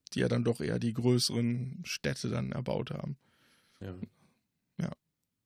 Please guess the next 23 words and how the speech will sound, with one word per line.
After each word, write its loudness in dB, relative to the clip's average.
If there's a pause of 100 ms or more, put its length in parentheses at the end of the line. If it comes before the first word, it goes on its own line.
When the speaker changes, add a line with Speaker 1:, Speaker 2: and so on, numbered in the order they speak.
(920)
Speaker 1:
Zu 0
Echnatons 8
Zeiten 8
gab's 4
zwei 6
Sprachen. 4 (640)
Im -2
Prinzip 0
die 2
Schriftsprache, 4 (400)
die 2
sich 4
seit 6
Jahrhunderten 6
gar 8
nicht 2
verändert 2
hat. 0 (280)
Die 0
blieb -2
also 2
immer 4
gleich. 4